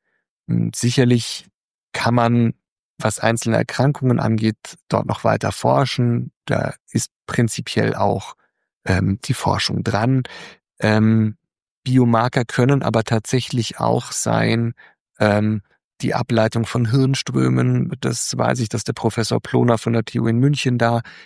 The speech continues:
intensiv dran arbeitet, um eben letztlich Veränderungen der Verarbeitung von Signalen im Gehirn nachzugehen, ähm, um daraus dann auch irgendwo Schmerzen sichtbar machen zu können. Ähm,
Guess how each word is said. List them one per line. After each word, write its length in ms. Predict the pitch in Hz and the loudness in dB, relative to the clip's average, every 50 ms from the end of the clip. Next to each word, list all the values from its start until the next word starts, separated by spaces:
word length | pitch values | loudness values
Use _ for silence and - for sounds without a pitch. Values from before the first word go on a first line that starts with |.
| _ _ _ | _ _ _
intensiv 600 | - 131 123 - 123 123 120 120 123 123 113 - | 2 2 2 4 2 2 2 2 0 0 0 -2
dran 260 | - 117 117 113 113 | -2 0 0 0 0
arbeitet, 600 | - 113 113 113 113 117 117 117 117 - 113 - - | 0 0 0 0 2 2 2 0 0 -2 -4 -4 -2
um 180 | - 110 - | -2 -2 -2
eben 280 | - 113 110 117 110 107 | 0 -2 0 0 0 0
letztlich 440 | 107 107 - - - - 110 - - | 0 0 -2 -4 -8 -8 -8 -4 -2
Veränderungen 680 | - 117 123 117 113 117 120 117 117 113 110 110 110 | -2 -2 0 0 0 0 -2 -2 -2 -2 -2 0 0
der 100 | 113 110 | -2 -4
Verarbeitung 840 | - - - - - - 120 120 131 123 127 131 127 123 - 127 120 | -2 -4 -4 -6 -4 -2 -2 0 2 2 2 2 2 2 0 -2 -2
von 320 | 113 - 135 127 123 120 113 | -2 0 -2 0 0 0 -2
Signalen 500 | 110 120 113 - 117 110 110 113 117 117 | -2 -4 -2 0 0 0 0 0 0 0
im 160 | 120 117 117 | 0 0 0
Gehirn 460 | 110 123 117 113 131 139 143 135 127 | 0 0 0 0 0 0 0 0 0
nachzugehen, 720 | 123 117 113 110 - - - - 113 107 110 110 113 113 113 - - - - - - - - - - _ _ _ - | 0 0 -2 -2 -6 -8 -6 -6 -4 -2 -2 -2 -2 -2 -4 -8 -10 -14 -14 -12 -12 -14 -14 -16 -18 _ _ _ 0
ähm, 340 | 107 107 107 107 110 110 - - | 2 2 2 2 0 0 -2 -4
um 340 | - 113 110 110 110 110 - _ _ _ | -2 0 2 2 0 0 -4 _ _ _
daraus 540 | - 104 110 113 110 113 117 120 110 - | 0 0 2 2 2 2 2 2 0 0
dann 220 | - 113 110 117 - | -2 -2 -2 0 -2
auch 160 | - 113 - | -2 -2 -2
irgendwo 320 | 139 127 117 120 110 117 | -2 -2 0 0 0 0
Schmerzen 520 | 110 - - 117 113 110 110 - - - 107 | 0 0 0 2 2 2 0 -2 -2 -2 0
sichtbar 420 | 101 147 170 - - _ 120 127 | 0 0 0 0 -2 _ -2 0
machen 320 | 123 120 117 - - 120 - | 0 0 -2 -2 -4 -6 -6
zu 160 | - - 117 | -6 -8 -8
können. 460 | - - 120 117 113 113 113 113 113 - - - - _ _ _ _ _ - | -4 -2 -2 0 2 0 0 0 -4 -6 -10 -18 -20 _ _ _ _ _ -2
Ähm, 640 | 110 110 110 110 110 110 110 110 113 110 107 - | 0 2 2 2 2 2 2 2 2 2 0 -2